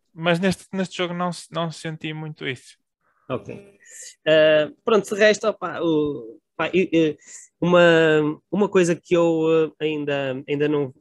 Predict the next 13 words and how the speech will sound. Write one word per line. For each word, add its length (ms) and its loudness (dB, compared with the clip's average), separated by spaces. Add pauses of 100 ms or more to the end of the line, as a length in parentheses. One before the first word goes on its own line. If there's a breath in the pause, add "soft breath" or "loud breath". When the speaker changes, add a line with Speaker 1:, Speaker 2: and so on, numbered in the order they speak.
Speaker 2:
não, 260 -14 (360)
não, 460 0
não 260 2
vi 280 0 (600 loud breath)
falarem 360 0
muito 380 -4
na, 560 -4 (880)
na, 380 0
na 140 -2
crítica 360 -4
internacional 760 -2 (320)
e 100 -4
que, 840 2